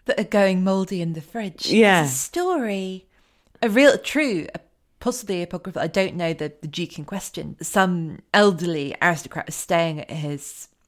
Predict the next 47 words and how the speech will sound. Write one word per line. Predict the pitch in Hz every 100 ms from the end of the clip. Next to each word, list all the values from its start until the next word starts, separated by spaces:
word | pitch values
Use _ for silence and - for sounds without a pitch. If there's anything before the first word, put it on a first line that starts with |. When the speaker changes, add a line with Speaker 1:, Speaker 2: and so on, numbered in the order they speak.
| _ _ 175
Speaker 1:
daughter's | 220 208 - -
house. | 165 135 - -
The | 202
old | 196 185 180
man | 175 170 165
was | 160
sort | - 156
of, | -
was | 160
baffled | 190 - - 156 156 - -
and | 180
called | - 185 175
his | -
daughter | 202 190 - 143
for, | - 165 -
I |
don't | 214 262 -
quite | - 214
know | 190
how, | 160 247 -
do | 196
you | 226
know | 214
the | 180
story? | - 151
And | 123
I | 175
don't | 185 202
know | 170
Speaker 2:
Toothbrush. | 139
Speaker 1:
how, | 135 - 277 359 311 -
yes. | 233 170 - -
Speaker 2:
Yeah. | 151 151 156
Speaker 1:
It's | 147
like, |
"My | 214
toothbrush | 233 294 339 - 208 -
won't | 277 -
foam," | - 294 262 190 208 -
<laughs> |
because | 285 214 - 320
someone | - - 311 302 294
had | 311
always | 277 - 262
put | - - -
the |
toothpaste | - 294 294 214 175 -